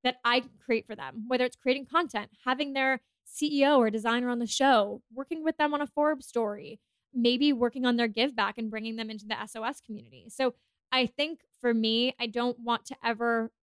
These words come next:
define myself to one thing, which is why I like the juggle. But the juggle is a two-edged, is a double-edged sword.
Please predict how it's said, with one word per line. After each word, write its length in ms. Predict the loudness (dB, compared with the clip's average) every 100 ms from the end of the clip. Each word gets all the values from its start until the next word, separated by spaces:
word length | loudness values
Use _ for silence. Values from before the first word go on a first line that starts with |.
| _ _ _ -4
define 460 | -4 2 4 6 6
myself 300 | 4 2 -2
to 100 | 0
one 240 | 2 2
thing, 400 | 2 2 0 -4
which 120 | -6 -6
is 120 | -6
why 240 | 0 2 2
I 60 | 0
like 320 | -2 -6 -6 _
the 80 | -10
juggle. 500 | -8 -10 -12 -20 -20 _ _ _ 2
But 280 | 4 2 -2 _ _ -4
the 60 |
juggle 320 | 2 4 4
is 80 | 4
a 60 | 2
two-edged, 500 | 0 4 4 2 -8 -4
is 120 | -2 0
a 60 |
double-edged 360 | 0 2 0 0
sword. 320 | 0 0